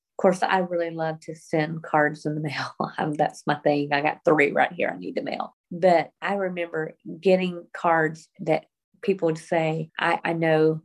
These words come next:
it, this is really tough on you. I'm here for you if you ever need me." And you feel like they really meant it. If you wanna talk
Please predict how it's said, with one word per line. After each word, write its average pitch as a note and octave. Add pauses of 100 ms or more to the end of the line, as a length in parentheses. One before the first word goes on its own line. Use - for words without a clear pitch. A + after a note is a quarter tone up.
(120)
it, D#3
this D#3+
is D#3
really E3
tough D#3+
on D#3+
you. D3+ (140)
I'm F3
here D#3+
for D#3+
you D#3
if D#3+
you D#3
ever D#3+
need D#3
me." D3 (180)
And F3+
you F#3
feel G#3
like D#3
they E3
really G3
meant F#3+
it. - (100)
If -
you F3+
wanna F3+
talk F3